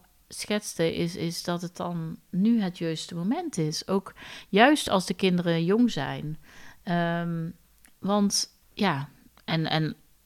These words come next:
ja, ik wil niet zeggen dat het altijd, je bent altijd, eh, het is nooit te laat om te leren natuurlijk en jezelf te ontwikkelen. Absoluut niet. Maar hoe jonger ze zijn,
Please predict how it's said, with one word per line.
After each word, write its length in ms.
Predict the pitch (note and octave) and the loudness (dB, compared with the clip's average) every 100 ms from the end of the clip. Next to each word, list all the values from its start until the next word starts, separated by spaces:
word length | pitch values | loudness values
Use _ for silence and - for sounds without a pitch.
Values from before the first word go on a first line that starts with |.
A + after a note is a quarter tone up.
| _ | _
ja, 320 | C#3 B2+ - - | -8 -6 -8 -10
ik 140 | - E3+ | -6 2
wil 140 | E3 | 4
niet 180 | E3 - | 4 4
zeggen 240 | E3 D#3 | 2 4
dat 180 | D#3 D3+ | 2 0
het 140 | D#3+ | -2
altijd, 440 | - D#3 D#3 - - _ | 0 0 -2 -8 -16 _
je 120 | - D3+ | -4 0
bent 260 | D3+ C#3+ | 2 4
altijd, 720 | - E3+ F3 - F#3 G#3 F3 | 6 6 6 4 6 4 2
eh, 320 | - C#3 C#3+ | -4 -2 0
het 220 | C#3+ - - | -2 -4 -2
is 120 | E3 | 4
nooit 260 | E3+ F#3 | 6 6
te 100 | F3+ | 4
laat 300 | D#3 C#3+ D3 | 2 2 0
om 100 | D#3 | -4
te 140 | D3 D#3 | -4 2
leren 420 | F#3 B3+ G#3+ D#3 | 6 8 8 4
natuurlijk 520 | C#3 - C#3+ C3+ C#3+ | -2 -4 -4 -4 -4
en 120 | D3 | -2
jezelf 340 | D3 D3 D3+ D3 | -2 2 2 0
te 80 | - | -4
ontwikkelen. 560 | C#3+ G3 G#3+ E3+ C#3+ - - - | -2 2 2 2 0 -2 -14 -6
Absoluut 460 | - - - D#3 D3+ | -4 -2 -2 -2 2
niet. 300 | F3+ D#3+ - - - - | 2 2 -4 -14 -16 -8
Maar 160 | - E3 | 2 6
hoe 140 | E3+ | 8
jonger 300 | E3+ G#3+ G3+ | 8 8 8
ze 120 | E3+ | 4
zijn, 460 | D#3 - D#3+ C#3 D#3+ | 2 6 6 6 2